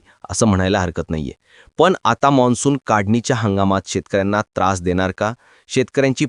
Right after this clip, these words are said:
परीक्षा घेणार का, असा एक प्रश्न उपस्थित केला जातोय आणि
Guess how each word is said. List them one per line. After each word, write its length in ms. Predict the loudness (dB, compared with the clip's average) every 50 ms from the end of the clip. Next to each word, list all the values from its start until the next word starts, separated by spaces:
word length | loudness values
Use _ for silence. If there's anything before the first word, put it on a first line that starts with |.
| -2 _
परीक्षा 320 | 0 0 0 0 0 0 0
घेणार 260 | 2 2 2 0 0
का, 180 | -2 -6 -6 -8 _ _ _ _ _ -4
असा 240 | -2 0 0 0 0 0 -4
एक 120 | -6 -4 -4
प्रश्न 260 | -4 -4 -2 0 0
उपस्थित 440 | 0 0 0 0 -2 -2 -2 -4 -6 -6 _ -4
केला 200 | -2 0 0 0
जातोय 320 | 0 0 0 0 -2 -2 -4 _ -20 -20 -20 _ -2
आणि 200 | 0 2 2